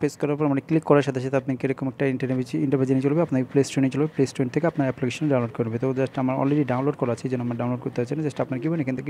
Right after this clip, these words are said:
ইনস্টল করে নেবেন। ইনস্টল করার পর আপনারা এখান থেকে অ্যাকাউন্ট ক্রিয়েট করবেন কীভাবে? এই অ্যাপ্লিকেশনের নাম হলো সি-, সিকেসিও, আহ, সিইএক্সআইও, ক্রিপ্টোকারেন্সি এক্সচেঞ্জ, মানে তাদের নিচে একটা ওয়েবসাইট। তো just আপনারা কি করবেন এখান থেকে ওপেন করবেন,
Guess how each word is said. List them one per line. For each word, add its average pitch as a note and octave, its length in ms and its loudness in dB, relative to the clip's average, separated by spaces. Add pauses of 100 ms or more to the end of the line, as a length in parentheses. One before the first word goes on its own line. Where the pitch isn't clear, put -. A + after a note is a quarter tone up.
ইনস্টল C3+ 240 -2
করে B2 120 -2
নেবেন। A#2 140 -4 (760)
ইনস্টল F3 300 6
করার G3+ 180 8
পর C3+ 140 10
আপনারা C#3 180 6
এখান C#3 160 2
থেকে C#3+ 140 0
অ্যাকাউন্ট D3 260 4
ক্রিয়েট C#3+ 200 2
করবেন C3 240 2
কীভাবে? B2 300 0 (260)
এই D3 80 10
অ্যাপ্লিকেশনের C#3+ 420 4
নাম C3+ 100 2
হলো C3+ 100 0 (100)
সি-, - 440 -12 (180)
সিকেসিও, D3+ 680 4
আহ, C3 480 0
সিইএক্সআইও, C#3 880 4 (360)
ক্রিপ্টোকারেন্সি C3+ 720 2 (260)
এক্সচেঞ্জ, B2 260 -2 (480)
মানে D#3+ 120 2 (120)
তাদের C#3 240 6
নিচে B2 140 -2 (140)
একটা - 140 -2
ওয়েবসাইট। A2+ 320 -4 (520)
তো - 120 -8
just D#3+ 160 4
আপনারা E3 140 2
কি E3+ 60 4
করবেন F#3+ 160 4
এখান C#3+ 120 6
থেকে D3 140 2
ওপেন C#3+ 160 -2
করবেন, A#2+ 160 0